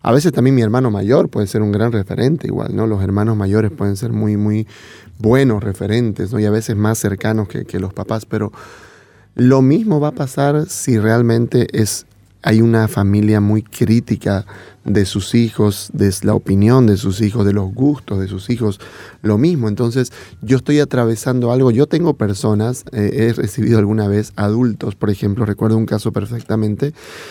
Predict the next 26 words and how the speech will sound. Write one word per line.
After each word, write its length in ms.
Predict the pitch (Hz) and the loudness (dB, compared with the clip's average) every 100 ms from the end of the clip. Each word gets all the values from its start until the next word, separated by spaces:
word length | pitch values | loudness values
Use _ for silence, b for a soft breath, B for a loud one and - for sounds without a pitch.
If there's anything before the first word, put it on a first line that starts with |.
| B B | B B
de 100 | - | 2
un 100 | 127 | 4
hombre 680 | 135 147 139 135 139 139 139 - - - | 6 6 6 6 4 4 2 -4 -18 -4
adulto, 460 | 110 127 120 117 | 2 4 4 4
de, 460 | 110 113 120 120 117 120 - | 4 4 4 2 0 -6 -10
de 160 | - 135 | -2 2
un 100 | 143 | 2
joven 320 | - 175 135 | 2 2 2
adulto, 360 | 107 123 - 107 | 2 -2 -6 -2
¿no? 100 | 117 | 2
Veinticinco, 640 | 117 104 110 160 156 - | 2 2 0 2 0 0
veintiséis 560 | 110 107 107 101 123 127 | 0 -2 -4 -2 -2 -2
años, 340 | 104 110 131 B B B B | -4 -4 -6 B B B B
que 120 | 123 | -4
todavía 500 | 110 127 113 131 165 | 2 2 4 2 2
hasta 240 | 147 - 120 | 0 -2 -4
esas 280 | 120 127 117 | -2 -6 -6
alturas 580 | 107 - 117 127 151 - B B B | -8 -4 -4 -4 -6 -10 B B B
tenía 400 | 127 117 127 175 | 2 4 6 4
que 100 | 170 | 4
llevar 320 | 131 113 113 123 | 4 4 4 4
a 80 | |
su 140 | 113 113 | 2 2
mamá 380 | 113 110 120 127 | 4 4 4 2
con 240 | 147 127 | 4 6
él 300 | 123 120 143 | 6 6 4